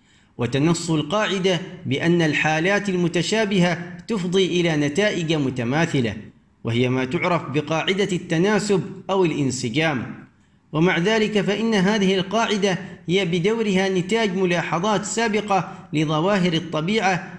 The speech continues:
كشفت عن كونها مضطردة لا تتغير، في حين يلاحظ في القبال أن قبول اعتبار ظواهر الطبيعة مضطردة لا تتغير،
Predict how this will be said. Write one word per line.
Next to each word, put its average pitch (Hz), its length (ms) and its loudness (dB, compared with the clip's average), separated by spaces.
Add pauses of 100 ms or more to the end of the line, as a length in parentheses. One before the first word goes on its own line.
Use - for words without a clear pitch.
(160)
كشفت 202 560 0
عن 151 240 0
كونها 190 500 2
مضطردة 190 760 0 (280)
لا 254 160 0
تتغير، 131 600 -2 (760)
في 147 220 0
حين 190 260 2
يلاحظ 185 480 2
في 180 140 -2
القبال 185 600 0 (580)
أن 175 180 4
قبول 175 500 0
اعتبار 185 560 0
ظواهر 190 420 2
الطبيعة 180 580 0
مضطردة 175 680 0
لا 214 160 0
تتغير، 190 680 0